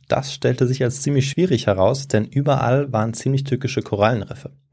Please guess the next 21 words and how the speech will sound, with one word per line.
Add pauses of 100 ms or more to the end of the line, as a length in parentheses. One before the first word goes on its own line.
(580)
Als
Robertson
sich
dann
sicher
war,
dass
er
eine
Lücke
gefunden
hatte,
navigierte
er
das
Schiff
durch
das
ansonsten
undurchdringliche
Korallenriff.